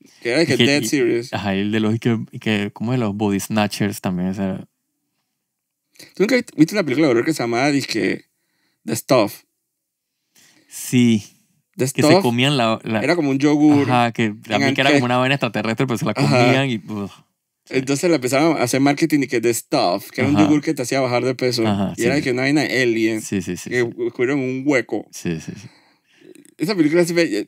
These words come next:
Speaker 1: por muchos años yo dije que yo, yo no estoy loco. Yo, yo creo haber visto una película de eso cuando descubrí que se
Speaker 2: Sí.
Speaker 1: llama que The Stuff.
Speaker 2: Sí, sí, sí, sí.
Speaker 1: Muy buena también.
Speaker 2: Hay una peli-, hay una película de Peter Jackson, inclusive. Eh, ¿cómo es que? Ay, se me olvidó el nombre. Una de las primeras películas que él hizo cuando él,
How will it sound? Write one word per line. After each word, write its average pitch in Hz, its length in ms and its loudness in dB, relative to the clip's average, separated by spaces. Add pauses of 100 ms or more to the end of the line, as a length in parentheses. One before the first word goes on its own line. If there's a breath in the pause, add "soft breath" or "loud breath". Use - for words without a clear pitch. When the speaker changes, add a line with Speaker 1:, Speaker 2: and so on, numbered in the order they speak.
Speaker 1:
por 151 140 0
muchos 185 300 0
años 175 180 0
yo 147 80 2
dije 165 180 -2
que 131 100 -14
yo, 151 160 -6
yo 156 280 0
no 196 60 -4
estoy 147 180 0
loco. 131 320 0
Yo, 139 160 -4
yo 160 180 -2
creo 170 140 -2
haber 165 140 0
visto 170 200 0
una 160 120 0
película 135 280 0
de 117 80 2
eso 117 140 -6
cuando 123 180 -4
descubrí 120 240 0
que 127 60 2
se 139 60 2
Speaker 2:
Sí. - 20 0
Speaker 1:
llama 123 200 0
que 127 140 0
The - 100 0
Stuff. - 360 -2
Speaker 2:
Sí, - 180 -8
sí, - 140 -12
sí, - 160 -18
sí. 131 100 -6
Speaker 1:
Muy 143 100 6
buena 139 260 0
también. 104 340 -6 (840 soft breath)
Speaker 2:
Hay 110 160 0
una 190 180 2
peli-, 113 240 0 (140)
hay 110 140 0
una 156 160 0
película 123 380 0
de 104 180 0
Peter 107 420 -2
Jackson, 120 320 0
inclusive. 92 680 -4 (220)
Eh, 87 420 -4 (560)
¿cómo 143 220 -6
es 147 60 -6
que? - 160 -14
Ay, 117 160 -6
se 117 100 -6
me 104 80 -2
olvidó 120 140 2
el 135 60 0
nombre. 110 200 -2
Una 185 100 2
de - 40 0
las 147 100 0
primeras 160 360 0
películas 147 260 2
que - 100 -2
él 110 60 2
hizo 123 160 0
cuando 107 200 0
él, 104 140 -4